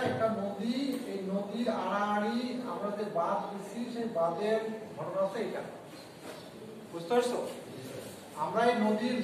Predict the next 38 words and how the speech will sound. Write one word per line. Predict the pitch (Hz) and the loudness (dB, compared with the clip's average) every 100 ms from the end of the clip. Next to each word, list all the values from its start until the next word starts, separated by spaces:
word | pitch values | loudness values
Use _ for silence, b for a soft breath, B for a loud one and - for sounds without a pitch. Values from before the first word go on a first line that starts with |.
| 170 | 2
দৈর্ঘ্য | 190 202 233 | 2 4 4
বরাবর, | 233 240 247 254 247 208 | 4 4 8 8 8 4
নদীর | 208 233 233 | 2 0 0
কতটুকু | 220 220 233 247 226 | 0 0 -2 0 2
দৈর্ঘ্য | 226 233 214 | 4 2 2
দেয়া | 202 202 | 4 6
নাই, | 180 151 - | 6 4 0
আমরা | 160 214 220 | 0 2 2
এই | 208 190 | 2 2
এক | 196 202 | 2 0
মিটার | 214 240 233 | 0 0 0
জায়গা | 214 208 214 214 | 2 2 2 2
নিয়ে | 214 220 202 | 0 0 0
কাজ | 196 190 | 0 -2
করছি, | 180 175 160 - - - - - - - - - - 185 | -4 -6 -8 -8 -10 -10 -10 -10 -12 -14 -14 -16 -12 0
এই | 185 | 2
এক | 185 196 | 2 2
মিটার | 214 214 208 | 2 4 2
এইটুকু। | - - - - - - - - - - | 2 0 -2 -6 -12 -14 -12 -12 -12 -8
মানে, | 165 | 2
এক | 196 202 214 | 4 6 2
মিটার | 233 254 240 | 6 6 6
জায়গার | 226 233 - | 4 4 2
বাঁধ | - 196 - | 4 4 2
যদি | 240 | 0
আমরা | 240 240 | 0 2
ডিজাইন | - 220 214 | 2 2 0
করতে | 240 - - | -2 -2 2
পারি, | 190 190 160 - - | 6 6 4 0 2
বাদ | 170 185 | 2 4
বাকি | 208 208 - | 0 -2 -2
সব | - | -2
জায়গাতে | 220 226 220 | -2 -2 -2
একই | 202 208 | -2 -4
রকম | 196 | -4
হবে। | 139 123 - - - - - - - - - - - - | -4 -4 -6 -10 -12 -14 -14 -14 -16 -16 -16 -16 -12 -10
বুঝতে | 160 233 | 0 2
পারছো? | 240 | 4